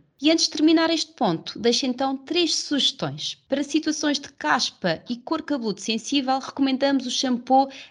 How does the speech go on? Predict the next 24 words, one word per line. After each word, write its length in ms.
Dercos 520
Anti-Caspa 720
Sensitivo, 720
um 80
shampoo 480
com 300
dupla 320
ação. 400
Elimina 460
a 60
caspa 720
e 120
apazigua 920
o 100
cor 300
cabeludo 420
sensível 600
e 80
irritado. 580
Para 120
situações 460
de 80
caspa 420
seca 540